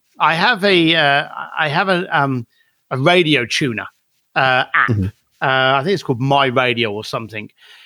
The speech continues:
Speaker 1: And you can go on there and you can just do random. And I was on, um, electronic dance music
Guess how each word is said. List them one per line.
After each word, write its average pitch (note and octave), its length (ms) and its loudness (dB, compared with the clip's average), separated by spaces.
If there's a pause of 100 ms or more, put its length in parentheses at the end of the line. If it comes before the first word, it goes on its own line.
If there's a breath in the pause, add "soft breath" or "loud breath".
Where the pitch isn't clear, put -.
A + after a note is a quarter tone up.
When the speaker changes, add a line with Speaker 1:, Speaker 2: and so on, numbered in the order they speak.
(260 soft breath)
Speaker 1:
And D#3 240 2
you F3 140 2
can E3 180 -6
go G#3 260 4
on G#3 160 4
there C3+ 180 0
and D3 140 -2
you E3 80 2
can D#3+ 220 -4
just D3+ 180 0 (240)
do D#3 180 4
random. F#3+ 540 0 (300)
And F3 340 -2
I G3+ 220 4
was A3 240 2
on, E3+ 580 2 (360)
um, D3+ 540 0 (300)
electronic A3 840 0
dance G3 440 0
music B2 720 -4